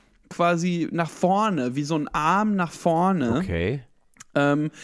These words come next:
Speaker 1: soweit ich gesehen habe, war da, ist da, äh, das, was ich ein bisschen komisch fand, aber auch wieder interessant, war, dass da nur ein Apartment drin ist. Das ist nämlich so
Speaker 2: Mhm.
Speaker 1: zw-, äh, so quasi ganz oben, vor, bevor dieser Arm losgeht, ist so ein, äh,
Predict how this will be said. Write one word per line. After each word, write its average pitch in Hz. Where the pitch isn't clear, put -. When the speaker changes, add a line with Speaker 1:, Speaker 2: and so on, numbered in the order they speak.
Speaker 1:
soweit 156
ich 196
gesehen 208
habe, 226
war 202
da, 196
ist 175
da, 202
äh, 147
das, 165
was 165
ich 165
ein 170
bisschen 170
komisch 240
fand, 127
aber 143
auch 202
wieder 160
interessant, 143
war, 143
dass 143
da 151
nur 147
ein 143
Apartment -
drin 120
ist. 123
Das 135
ist 135
nämlich 143
so 104
Speaker 2:
Mhm. 104
Speaker 1:
zw-, -
äh, 151
so 160
quasi 165
ganz 160
oben, 214
vor, 208
bevor 180
dieser 185
Arm 190
losgeht, 190
ist -
so 160
ein, 151
äh, -